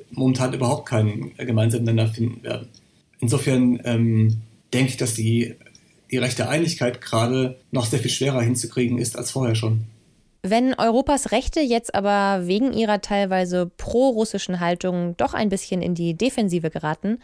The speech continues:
Speaker 2: verschafft das denn den europäischen Demokraten nicht zumindest ein bisschen diese Atempause, von der du in deinem Text geschrieben hast?
Speaker 1: Dass die europäische Re-, Rechte jetzt in die Defensive geraten könnte, das halte ich durchaus für denkbar. Wenn du dir anschaust, dass eine Marine Le Pen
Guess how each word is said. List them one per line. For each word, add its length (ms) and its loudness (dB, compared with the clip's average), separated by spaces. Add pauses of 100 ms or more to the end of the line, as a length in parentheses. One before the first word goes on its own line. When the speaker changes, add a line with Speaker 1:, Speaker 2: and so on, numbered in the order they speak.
(520)
Speaker 2:
verschafft 500 0
das 220 -2
denn 460 2
den 180 2
europäischen 520 2
Demokraten 580 0
nicht 320 -2 (160)
zumindest 600 0
ein 180 2
bisschen 600 0 (360)
diese 240 2
Atempause, 540 0
von 140 0
der 120 4
du 80 2
in 80 2
deinem 200 2
Text 320 -8
geschrieben 360 0
hast? 280 -8 (400)
Speaker 1:
Dass 200 0
die 100 0
europäische 480 0
Re-, 320 -6
Rechte 260 -2
jetzt 300 -2
in 60 0
die 40 0
Defensive 520 0
geraten 420 0
könnte, 600 -4 (180)
das 320 -2
halte 380 -4
ich 60 -2
durchaus 360 -2
für 80 -6
denkbar. 520 -2 (340)
Wenn 100 2
du 80 4
dir 180 2
anschaust, 600 -2
dass 280 -2
eine 280 0
Marine 340 2
Le 80 0
Pen 460 -4